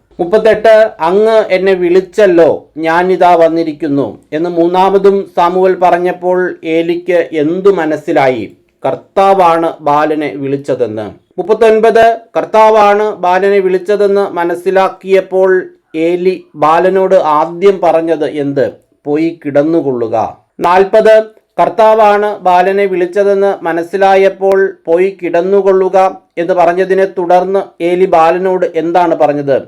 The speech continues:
"ഇനി നിന്നെ വിളിച്ചാൽ കർത്താവെ അരുളി ചെയ്താലും അങ്ങയുടെ ദാസനിതാ ശ്രവിക്കുന്നു" എന്ന് പറയണം.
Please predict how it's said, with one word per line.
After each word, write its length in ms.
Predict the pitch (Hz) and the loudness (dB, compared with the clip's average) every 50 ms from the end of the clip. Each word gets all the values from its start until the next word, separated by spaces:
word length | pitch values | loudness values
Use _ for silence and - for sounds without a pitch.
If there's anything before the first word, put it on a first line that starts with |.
| _ _ _ _ _ _ 156 | _ _ _ _ _ _ -8
"ഇനി 220 | 156 160 170 190 | -4 -2 2 2
നിന്നെ 320 | 202 202 196 180 175 180 | 2 2 2 0 0 -2
വിളിച്ചാൽ 680 | 175 170 170 170 165 - - 190 175 180 180 180 175 175 - _ _ - | 0 0 0 0 0 0 2 2 2 2 2 0 -4 -8 -14 _ _ -10
കർത്താവെ 580 | - - - 165 170 165 165 165 175 170 165 165 - 143 | -10 -6 -2 0 2 2 2 0 0 -2 -4 -4 -4 -2
അരുളി 300 | 143 143 151 160 175 180 | -2 -2 0 0 -2 -2
ചെയ്താലും 760 | 175 175 175 160 156 151 151 143 143 143 139 113 107 95 - _ - | -2 -2 -4 -2 0 2 2 2 2 2 0 -4 -8 -12 -16 _ -10
അങ്ങയുടെ 340 | 131 139 151 156 160 156 160 | -8 -6 -6 -4 -4 -4 -4
ദാസനിതാ 800 | 151 143 139 135 143 156 151 - - 190 165 165 160 151 160 156 | -2 -2 0 0 0 0 -2 -4 -4 -4 -4 -2 0 2 0 0
ശ്രവിക്കുന്നു" 920 | 151 - - 135 135 139 147 160 160 _ - 185 170 175 175 170 170 - - | 0 -2 -6 -6 -6 -6 -6 -10 -10 _ -2 -2 -2 0 -2 -4 -4 -6 -8
എന്ന് 180 | 147 143 143 143 | -6 -4 -4 -2
പറയണം. 560 | 139 131 123 120 117 113 113 101 85 82 | 0 0 0 0 -2 -2 -4 -8 -10 -12